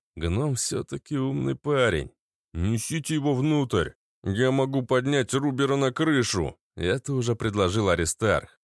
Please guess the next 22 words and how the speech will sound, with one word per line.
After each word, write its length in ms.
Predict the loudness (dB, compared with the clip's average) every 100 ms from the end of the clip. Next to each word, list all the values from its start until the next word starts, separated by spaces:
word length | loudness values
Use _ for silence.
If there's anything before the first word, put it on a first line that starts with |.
| _ _ _ _ -6
«Мой 300 | 0 0 0
дар 240 | 2 0
поднимать 600 | 0 -4 -2 -2 0 -2 -2
тяжести, 680 | -2 0 0 -2 -6 -6
я 200 | -2 -2
как 240 | 0 -4 -4
ходячий 560 | -4 -2 0 -2 -2
погрузчик». 680 | -2 -2 0 0 0 -2 -4 -6 _ _ _
«Чего 400 | -6 -2 0 2
молчал-то?» 920 | 4 4 2 2 2 2 2 0 0 -2 _ _ -8
Меня 420 | -4 -2 -2 -2
проносят 640 | -2 0 0 -2 -2 -4
мимо 260 | -2 0 0
фиолетовой 600 | 0 2 2 2 2 2
Наташки, 560 | 0 0 0 0 0 0
основательно 720 | 0 0 2 0 0 0 0
подмораживающей 960 | -2 0 2 2 2 2 0 0 2
Рубера, 600 | 2 2 0 0 0 0 -4
а 240 | -6 -6
тот 340 | -4 -2 -2 0
наблюдает 720 | 0 0 0 2 2 2 2
глазами. 800 | 0 2 2 2 2 0 -6